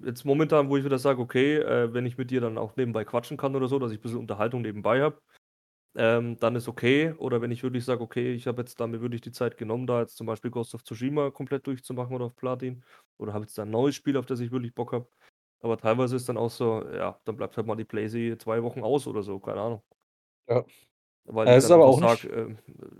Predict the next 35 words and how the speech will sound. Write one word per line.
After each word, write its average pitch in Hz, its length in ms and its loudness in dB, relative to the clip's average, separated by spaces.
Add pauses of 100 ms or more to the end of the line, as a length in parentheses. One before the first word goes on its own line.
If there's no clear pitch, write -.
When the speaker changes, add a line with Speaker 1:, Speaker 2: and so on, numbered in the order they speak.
(180)
Speaker 1:
ich - 240 -20
schau 120 260 0
irgendwas 107 400 -2
oder 101 320 -8 (400)
ich - 80 -20
lerne 113 200 -4
Speaker 2:
Ja. 113 60 -6
Speaker 1:
Koreanisch 110 420 -4
weiter 101 240 -4
oder, 95 140 -10 (1200)
keine - 140 -12
Speaker 2:
Aber - 60 -
Speaker 1:
Ahnung. 113 100 0
Speaker 2:
ist 110 100 -4
auch 139 180 0
nicht 139 140 -2
verkehrt, 123 320 2
wenn 117 160 2
die 113 160 0
mal, 104 300 2
äh, 107 120 -2
zwei 107 240 2
Wochen 104 120 0
ausbleibt, 131 580 0
weil 101 140 6
dann 101 180 6
hab 113 140 4
ich - 80 -2
schon 113 100 2
mal 101 100 4
weniger 104 320 6
Staub - 340 4
in 104 100 2
meinem 95 200 0
Zimmer. 92 320 -2